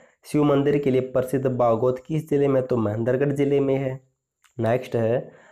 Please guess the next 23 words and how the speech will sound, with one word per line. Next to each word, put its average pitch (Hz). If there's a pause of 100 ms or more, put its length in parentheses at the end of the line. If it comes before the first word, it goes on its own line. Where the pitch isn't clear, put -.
(100)
अक्टूबर 143
दो 139
हज़ार 135
पन्द्रह 123
में 123
आरंभ 151
की 123
गई 117
स्वाधार 123
गृह 120
योजना 127
का 127
संबंध 113
किससे 123
है? 143 (360)
तो 131
महिलाओं 127
की 127
आर्थिक 123
सामाजिक 113
सुरक्षा 117
से 135
है। 135